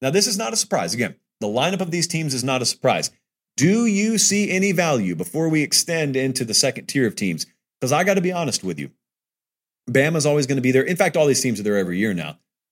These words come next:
This is Oklahoma's best shot by a mile to win a national championship this year.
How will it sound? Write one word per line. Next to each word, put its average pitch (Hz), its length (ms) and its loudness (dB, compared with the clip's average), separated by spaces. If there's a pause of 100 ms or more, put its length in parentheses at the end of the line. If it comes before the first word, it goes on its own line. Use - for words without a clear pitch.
(160)
This 214 240 4
is 302 120 2
Oklahoma's 143 600 0
best 135 360 -2
shot 127 340 -2
by 113 220 2
a 92 120 -8
mile 95 540 -2
to - 120 -10
win 104 120 -2
a 92 40 -2
national 95 360 -4
championship 104 500 -4
this - 220 -8
year. 67 180 -12